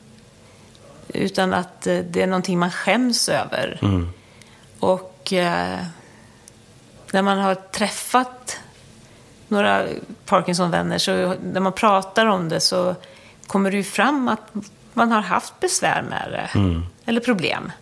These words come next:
Speaker 2: Mm.
Speaker 1: Så ska man väl säga, problem med det.
Speaker 2: Mm.
Speaker 1: Och som man inte har vågat ta upp med någon.
Speaker 2: Jag skulle fråga, vad är det man skäms för? Men det är, alltså, jag kan förstå det.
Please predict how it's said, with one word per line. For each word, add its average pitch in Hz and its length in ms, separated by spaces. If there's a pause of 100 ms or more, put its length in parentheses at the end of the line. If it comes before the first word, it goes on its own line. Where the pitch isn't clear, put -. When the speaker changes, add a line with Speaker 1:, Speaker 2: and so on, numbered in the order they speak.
(140)
Speaker 2:
Mm. 135 160
Speaker 1:
Så 220 160
ska 214 160
man 208 80
väl 190 60
säga, - 160
problem 185 360
med - 120 (240)
det. - 80
Speaker 2:
Mm. 90 160 (720)
Speaker 1:
Och 226 160
som 226 120
man 214 140
inte 202 160
har 185 60
vågat 180 240
ta 214 80
upp 247 260
med 233 120
någon. 190 460 (960)
Speaker 2:
Jag 95 100
skulle 98 140
fråga, 95 140
vad 95 100
är 92 40
det 85 80
man 92 140
skäms 98 380
för? 98 120
Men 98 140
det 117 220
är, - 240
alltså, 113 180
jag 107 160
kan 123 200
förstå - 340
det. - 120